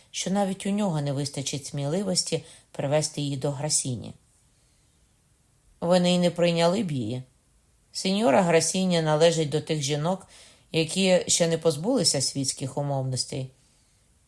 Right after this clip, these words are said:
Але я хотіла почути про Рівареса сатирика, а не про його особливе життя.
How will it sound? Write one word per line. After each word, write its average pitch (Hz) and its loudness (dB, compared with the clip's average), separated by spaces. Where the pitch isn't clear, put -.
Але 160 6
я 165 6
хотіла 160 0
почути 160 2
про 151 2
Рівареса 185 2
сатирика, 135 -4
а 165 0
не 175 4
про 160 0
його 151 2
особливе 147 0
життя. - -6